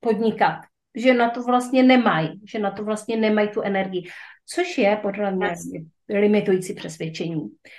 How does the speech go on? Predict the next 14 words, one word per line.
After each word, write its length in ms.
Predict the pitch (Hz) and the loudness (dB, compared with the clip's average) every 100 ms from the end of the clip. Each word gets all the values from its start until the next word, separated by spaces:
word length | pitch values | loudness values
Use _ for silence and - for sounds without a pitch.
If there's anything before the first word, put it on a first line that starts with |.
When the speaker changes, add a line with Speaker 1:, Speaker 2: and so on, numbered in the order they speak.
| - _ | -20 _
Speaker 1:
Co 140 | - | -2
Speaker 2:
Je 60 | 240 | 2
Speaker 1:
myslíš? 160 | 220 226 | 4 2
Speaker 2:
to 80 | |
limitující 600 | 226 226 220 233 226 - - | 2 2 0 -8 -14 -18 -6
přesvědčení, 920 | 220 208 - _ 202 208 208 202 202 | -4 -4 -6 _ -2 -2 0 -4 -2
já 160 | 202 196 | -2 -4
s 80 | - | -6
tím 200 | 214 214 | -6 -6
naprosto 540 | 208 202 202 - 214 | -6 -4 -6 -6 -6
nesouhlasím, 720 | 208 208 208 208 196 196 185 | -6 -4 -4 -2 -4 -4 -6
protože 540 | 180 185 190 190 196 185 190 196 | -6 -4 -2 0 0 -2 -8 -4
pro 200 | 190 185 | 0 2
mnoho 400 | 190 190 208 | 0 -2 -4